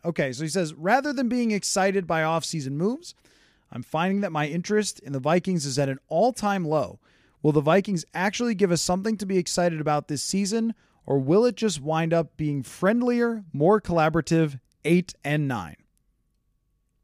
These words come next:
So the reason that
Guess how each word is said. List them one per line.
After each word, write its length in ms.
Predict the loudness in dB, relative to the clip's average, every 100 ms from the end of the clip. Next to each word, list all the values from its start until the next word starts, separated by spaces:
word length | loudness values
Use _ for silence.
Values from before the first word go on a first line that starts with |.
| _ _ _ _ _ _ _ _ _ _ _ _ _ _ _ _
So 220 | 0 2
the 100 | 4
reason 580 | 2 0 0 0 0 0
that 320 | 0 0 -4